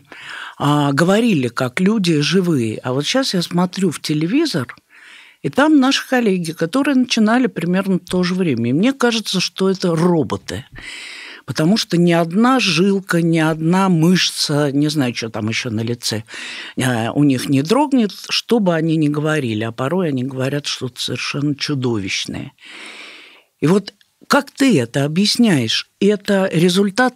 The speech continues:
профессионального выгорания, это самообман. Почему так случилось, что из людей, относительно живых и настоящих, люди вот ради ящика,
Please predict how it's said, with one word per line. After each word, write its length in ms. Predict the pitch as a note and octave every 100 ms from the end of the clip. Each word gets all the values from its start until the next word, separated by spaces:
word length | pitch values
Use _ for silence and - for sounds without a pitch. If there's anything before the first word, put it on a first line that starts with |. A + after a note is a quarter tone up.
| _
профессионального 800 | F3+ E3+ - G3 G#3 A#3 A3 G#3+
выгорания, 1040 | G3 G3 F#3 F#3 C#3 C3 C3+ B2 B2 A#2+ -
это 260 | F3 F3+
самообман. 960 | G3 A3 G3+ G3 G3 C#3+ C3 C#3 C3+ B2 - _ - - - _ _ -
Почему 400 | D#3+ B3 C#4 F#3+
так 220 | C3+ A#2+
случилось, 840 | - F#3+ A3 - D3+ G#2+ G2+ - -
что 480 | - - D3+ D3+ - _
из 280 | - D3+ C#3+
людей, 680 | E3 E3+ D#3 C#4+ D4 D4+ D4+ - -
относительно 720 | C#3+ E3 F3 - C#3+ C#3+ B2+
живых 380 | D3 C#3+ C3 -
и 40 |
настоящих, 880 | C3 B2 - D3 C3+ A2 - G#2+ - - - - -
люди 340 | C3+ A3 B3+ G#3+
вот 260 | D#3 F#3+ F#3+ -
ради 380 | - F3 G#3 D#3+
ящика, 800 | D#3 F#3 C#4 C4+ - C#3+ - G#2+